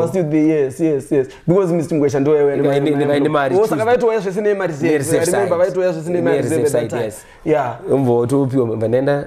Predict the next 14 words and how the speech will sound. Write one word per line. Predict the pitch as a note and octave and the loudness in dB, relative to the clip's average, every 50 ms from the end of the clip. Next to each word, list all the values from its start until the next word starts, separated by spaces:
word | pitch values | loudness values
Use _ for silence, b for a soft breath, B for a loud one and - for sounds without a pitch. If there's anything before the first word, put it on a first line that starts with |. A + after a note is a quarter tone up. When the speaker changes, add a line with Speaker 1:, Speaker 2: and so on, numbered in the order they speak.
| - | -6
Speaker 2:
I | - A2+ | -6 -6
took | - - D3 C#3+ | -4 0 2 2
my | C3+ - | 2 2
envelope | B2+ C3+ B2 A#2+ A#2+ A2+ G#2 | 2 0 2 0 0 0 0
to | A#2 | 0
my | A#2+ A#2 | 0 2
mom. | A#2+ C3 C3+ C3 C3+ B B B B - | 2 2 0 0 -2 B B B B -2
Mva | - G#2+ | 0 2
ndati, | A#2 C3+ C#3 C#3 | 2 2 4 2
"Mama, | C3 B2 A#2 A#2 C3+ D3 - B B B B B B - | 2 2 2 0 -4 -6 -10 B B B B B B -2
mari | - A2+ A#2 A#2 B2 | 0 2 2 4 4
yangu | C3+ C3+ C3+ | 2 2 2
yandawina | C3+ B2 A2+ B2+ A#2 A#2 A2 A2+ A#2+ A#2+ | 2 2 2 2 2 2 2 2 0 0
chi? | C#3 E3 | -2 -6